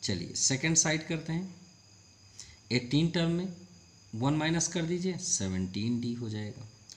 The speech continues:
अब बात करते हैं triple किधर होगा। तो थर्टी एट ट्रिप-, इस triple, तो थर्टी एट जो है वो triple है और हम triple किधर करेंगे, एटीन के side। तो एटीन के side फटाक से triple आप कर दीजिए, तो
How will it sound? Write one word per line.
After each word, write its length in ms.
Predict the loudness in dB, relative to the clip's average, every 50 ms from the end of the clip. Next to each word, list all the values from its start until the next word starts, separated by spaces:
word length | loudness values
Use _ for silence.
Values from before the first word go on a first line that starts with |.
| -20 -20 -20 -18 -6 -2
अब 100 | 0 2
बात 280 | 6 6 6 6 4 2
करते 240 | 2 2 2 2 2
हैं 340 | 2 2 2 -2 -6 -8 -4
triple 320 | -2 0 0 0 0 -2 -2
किधर 300 | -2 -4 -4 -4 -4 -6
होगा। 260 | -6 -8 -8 -10 -12 -16 -18 -20 -20 -20 -20 -12 -8
तो 80 | -8 -6 -2
थर्टी 400 | 0 2 2 2 4 4 6 8
एट 280 | 8 8 6 4 0 -2
ट्रिप-, 380 | 2 2 2 2 0 -6 0 4
इस 260 | 6 6 6 6 4
triple, 300 | 2 0 0 0 -2 -4
तो 160 | -4 -6 -8 -4
थर्टी 420 | 0 0 0 2 2 2 2 4 4
एट 240 | 2 0 -2 -2 -2
जो 100 | -2 0
है 140 | 0 0 -2
वो 180 | 2 4 4 4
triple 440 | 4 2 0 -2 -2 -2 -6 -6 -8
है 100 | -10 -12 -14 -16 -20 -20 -20 -20 -10 -6
और 80 | -2 2
हम 220 | 4 4 4 4
triple 280 | 4 2 2 2 2 2
किधर 260 | 2 2 4 4 2
करेंगे, 420 | 2 0 0 0 0 0 0 -2 -4 -4 -2
एटीन 480 | -2 -2 -2 -2 -2 0 0 0 0
के 120 | 0 0 -2
side। 420 | -2 -2 -4 -8 -12 -14 -14 -14
तो 80 | -14 -6 -4
एटीन 360 | -4 -4 -2 0 0 0 2 2
के 80 | 2
side 260 | 2 2 2 0 -2
फटाक 360 | -4 -6 -8 -6 -4 -4 -4 -4
से 200 | -2 -2 -2 -4 -4 -8 -12 -18 -20 -20 -20 -20 -12 -4
triple 300 | -2 -2 0 0 0 -2 -2
आप 160 | -4 -6 -10
कर 80 | -12 -12
दीजिए, 400 | -12 -10 -12 -12 -12 -12 -12 -14 -16 -18 -20 -20 -20 -20 -20 -20 -20 -20 -20 -20 -20 -20 -20 -20 -20 -20 -20 -20 -20 -20 -20 -20 -20 -20 -20 -20 -20 -20 -20 -20 -20 -20 -20 -16 -12 -12
तो 80 | -8